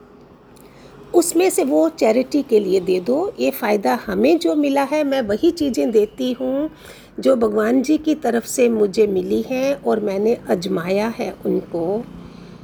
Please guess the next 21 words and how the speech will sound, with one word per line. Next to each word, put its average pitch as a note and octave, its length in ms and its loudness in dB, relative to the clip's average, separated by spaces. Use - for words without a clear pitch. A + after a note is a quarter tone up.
हमने A3 280 4
तो B3 180 4
एनजीओ A3+ 360 2
खोला A3+ 320 0
था E4 140 -2
ना, B4 120 2
दो A3 280 4
गांव G3+ 300 0
भी A3 160 0
लिए G3 240 0
थे, C4 240 -2
वहाँ G#3 260 -4
दवाइयाँ G3 440 0
फ्री C4 280 0
में B3+ 160 2
देते F#3+ 340 2
थे। B3+ 220 -2
भगवान G3+ 460 0
की C#4 120 -4
कृपा A3+ 380 -4
से A3 420 0